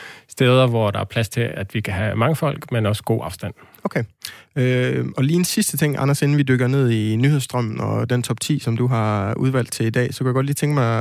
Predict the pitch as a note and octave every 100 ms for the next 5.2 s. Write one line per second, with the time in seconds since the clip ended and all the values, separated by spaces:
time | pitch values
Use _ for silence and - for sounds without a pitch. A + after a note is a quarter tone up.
0 | - - - A#2+ - C3 C#3 A#2 A#2 A#2+
1 | A#2 A#2 B2 A#2+ B2 A#2 - - - _
2 | - B2 C#3 C3+ B2+ C#3 - B2+ - B2
3 | A#2+ A#2 C#3 A#2 B2 A#2+ A#2+ A2 C#3+ C3
4 | C3 C#3 B2 A#2+ A#2 B2 A#2 A2 A2+ -
5 | A#2 A#2